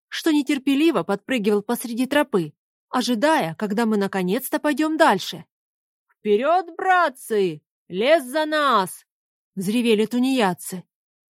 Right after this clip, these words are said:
Меня снова подхватило разбойничье море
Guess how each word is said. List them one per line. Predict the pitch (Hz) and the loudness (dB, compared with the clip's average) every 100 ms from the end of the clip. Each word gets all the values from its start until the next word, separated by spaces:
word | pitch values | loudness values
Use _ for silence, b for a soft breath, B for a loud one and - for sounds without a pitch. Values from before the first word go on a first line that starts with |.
| _ _ _ _ | _ _ _ _
Меня | 311 339 339 | -2 2 2
снова | - 302 339 247 | 0 0 2 2
подхватило | 180 190 214 202 233 226 | 0 -2 -4 -2 -2 0
разбойничье | 208 170 165 226 202 185 202 | 0 -2 -2 0 0 -2 -2
море | 196 247 190 151 | 0 0 -2 -6